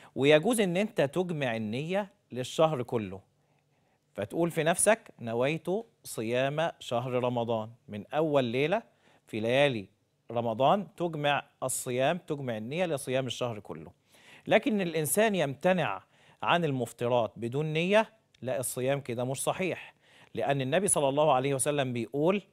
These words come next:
"لا صيام لمن لم يجمع النية من الليل".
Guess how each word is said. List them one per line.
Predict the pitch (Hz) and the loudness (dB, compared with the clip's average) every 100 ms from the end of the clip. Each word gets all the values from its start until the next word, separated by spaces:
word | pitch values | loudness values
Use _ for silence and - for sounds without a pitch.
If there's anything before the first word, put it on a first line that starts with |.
| _ _ _ - - - | _ _ _ -20 -20 -10
"لا | 123 143 180 | 4 6 6
صيام | - 135 151 170 147 | 4 2 4 4 2
لمن | 123 123 147 185 147 | 0 0 0 0 0
لم | 131 123 | 0 0
يجمع | 123 165 175 139 135 156 190 190 - _ _ | 0 0 0 -4 0 4 4 2 -6 _ _
النية | 135 131 123 131 170 165 175 175 202 233 - _ _ _ _ _ _ _ _ _ | -2 -2 -2 -2 -2 0 2 6 6 6 -2 _ _ _ _ _ _ _ _ _
من | 123 143 | -2 4
الليل". | 143 123 107 80 | 4 4 2 0